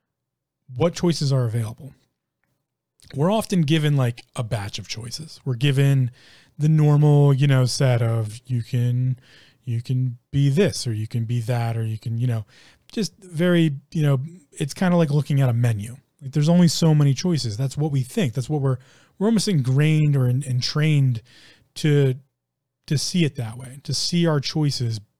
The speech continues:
based on a menu. And that menu might never change for some people. There might never be a change to the choices that are available to you.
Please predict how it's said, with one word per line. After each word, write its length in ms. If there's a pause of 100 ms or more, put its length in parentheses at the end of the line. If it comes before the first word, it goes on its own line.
based 380
on 340
a 120
menu. 540 (640)
And 120
that 120
menu 540 (240)
might 180
never 200
change 440
for 120
some 240
people. 340 (1160)
There 100
might 240
never 240
be 360
a 60
change 540
to 40
the 100
choices 480
that 100
are 80
available 340
to 80
you. 200